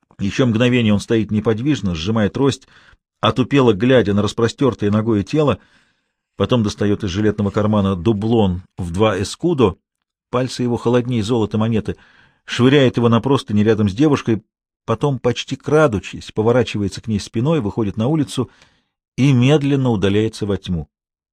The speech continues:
Столбы чёрного дыма вздымаются в небо на всём пространстве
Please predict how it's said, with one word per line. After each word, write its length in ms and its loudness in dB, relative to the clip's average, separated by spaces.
Столбы 460 2
чёрного 460 4
дыма 340 2
вздымаются 640 0
в 60 -2
небо 220 2
на 120 2
всём 260 -2
пространстве 800 0